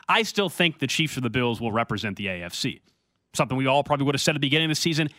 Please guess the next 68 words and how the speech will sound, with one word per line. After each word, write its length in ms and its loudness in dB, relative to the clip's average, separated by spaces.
I 140 2
haven't 240 0
changed. 420 0
Look, 140 0
I 80 0
think 180 -4
the 60 -2
Dolphins 380 0
are 40 2
having 160 0
a 40 -6
fantastic 640 -2
season. 420 0
Tua 240 2
deserves 320 2
a 40 -2
ton 160 2
of 80 2
credit. 300 2
Mike 220 2
McDaniel 560 0
deserves 280 0
a 40 -8
ton 180 0
of 80 -2
credit 320 -2
because 260 -4
Tua 220 2
looks 380 -2
like 160 0
the 60 -2
quarterback 420 0
that 120 0
everybody 280 0
thought 240 0
he 100 -6
could 200 -4
have 60 -4
been 180 2
coming 200 -2
out 80 -2
of 80 -6
college. 540 0
Uh, 200 -4
it 60 -6
makes 220 0
Brian 260 0
Flores 380 0
look 100 -2
pretty 200 -2
bad, 260 2
by 160 2
the 80 0
way, 320 0
that 180 -4
Tua 200 2
looks 260 -2
as 100 -6
good 140 -2
as 80 -4
he 60 -6
does. 300 0
Obviously, 360 -2
they 80 0
went 160 0
out 100 2
and 100 -4
added 380 -4